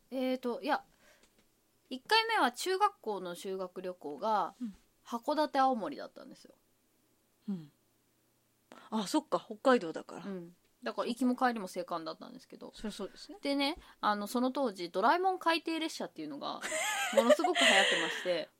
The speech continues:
Speaker 1: まあ、もう、
Speaker 2: うん。
Speaker 1: ものすごく流行ってたっていうか、話題になってまして、
Speaker 2: うん。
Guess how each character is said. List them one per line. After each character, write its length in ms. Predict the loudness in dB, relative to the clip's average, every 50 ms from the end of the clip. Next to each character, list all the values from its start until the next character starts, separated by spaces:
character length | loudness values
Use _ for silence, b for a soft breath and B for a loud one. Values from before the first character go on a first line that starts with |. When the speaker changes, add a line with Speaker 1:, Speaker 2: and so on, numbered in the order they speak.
| _ _ _ _ _ -6
Speaker 1:
ま 120 | -2 0
あ、 40 | 2
も 180 | 2 2 2 2
う、 80 | 4
Speaker 2:
う 20 | 4
ん。 60 | 4
Speaker 1:
も 80 | 4
の 120 | 4 4 2
す 100 | 2 2
ご 120 | 0 2 0
く 100 | 0 2
流 100 | 4 4
行 80 | 4 4
っ 40 |
て 100 | 2 0 0
た 100 | 0 0
っ 40 | 0
て 60 | -2
い 40 | -4
う 20 |
か、 60 | 0
話 160 | 4 4 6
題 180 | 6 6 4 4
に 100 | 2 2
な 120 | 2 0
っ 40 | 0
て 100 | 0 -4
ま 140 | -8 -8 -8
し 120 | -10 -10
て、 260 | -6 -4 -2 -2 -2 -2
Speaker 2:
う 40 | -4
ん。 180 | -6 -6 -8